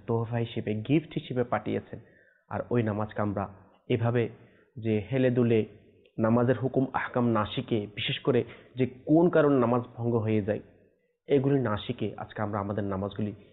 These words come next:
বরবাদ করে দিচ্ছি, নষ্ট করে দিচ্ছি। আল্লাহ তাআলা আমাদেরকে এই অনুষ্ঠানের মাধ্যমে আজকে নামাজ ভঙ্গ হওয়ার যে কারণগুলো আমরা শিখেছি, বিশেষ করে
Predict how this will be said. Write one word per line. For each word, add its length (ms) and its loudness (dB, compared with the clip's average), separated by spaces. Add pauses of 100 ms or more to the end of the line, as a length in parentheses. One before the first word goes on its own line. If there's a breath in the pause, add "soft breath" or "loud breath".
(280 soft breath)
বরবাদ 360 2
করে 160 2
দিচ্ছি, 340 -6
নষ্ট 320 -4
করে 200 -4
দিচ্ছি। 560 -14 (220)
আল্লাহ 220 2
তাআলা 200 2
আমাদেরকে 440 0 (240 loud breath)
এই 280 4
অনুষ্ঠানের 420 6
মাধ্যমে 440 2
আজকে 260 -2
নামাজ 320 2 (280)
ভঙ্গ 220 2
হওয়ার 280 2 (420 loud breath)
যে 180 4
কারণগুলো 420 2
আমরা 160 2
শিখেছি, 440 -2
বিশেষ 300 0
করে 200 4